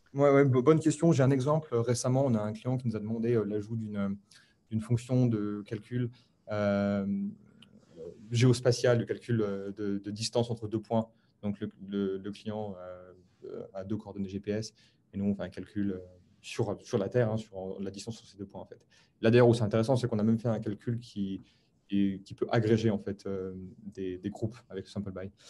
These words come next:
Et, euh, par là, ce que je veux dire, c'est qu'on, on, on, on est, on est sensible, hein, on, on, on, on, on prend note de ce que la communauté nous recommande. Alors, effectivement, il y a, il y a des limites,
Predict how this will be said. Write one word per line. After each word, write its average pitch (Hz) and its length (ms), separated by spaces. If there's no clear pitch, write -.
Et, 107 120
euh, 101 460
par 117 120
là, 135 100
ce 135 80
que 135 80
je 110 80
veux 113 60
dire, 120 160
c'est 113 160
qu'on, 101 520
on, 104 380
on, 101 300
on 113 120
est, 113 120
on 117 120
est 117 60
sensible, 127 460
hein, 120 80
on, 98 680
on, 98 220
on, 101 180
on, 101 120
on 104 100
prend 113 200
note 117 280
de 101 200
ce - 80
que - 80
la 101 200
communauté 107 360
nous 104 100
recommande. 113 380
Alors, 101 160
effectivement, 120 500
il 90 60
y - 20
a, 90 40
il 87 40
y 92 60
a - 20
des 98 100
limites, 110 440